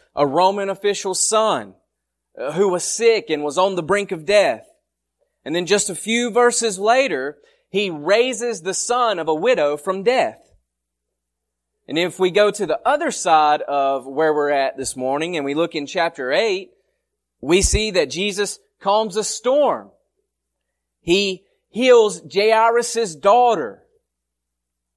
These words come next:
And he heals the woman with the issue of blood, as Brother Michael preached last week. So what are we to make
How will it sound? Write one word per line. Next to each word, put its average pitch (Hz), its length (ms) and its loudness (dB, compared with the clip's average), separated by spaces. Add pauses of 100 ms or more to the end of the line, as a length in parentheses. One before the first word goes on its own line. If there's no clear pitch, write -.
(140)
And 139 140 -4
he 165 100 -2
heals 202 320 2
the 180 80 -2
woman 196 340 -2
with 185 140 -6
the 175 140 -4
issue 175 260 -6
of 147 120 -6
blood, 156 360 -2
as 123 140 -10
Brother 135 240 -6
Michael 135 480 -6
preached 123 420 -10
last 123 400 0
week. 101 480 -20 (1120)
So 180 220 -4
what 269 260 4
are 247 140 0
we 247 240 -2
to 208 180 -6
make 190 600 0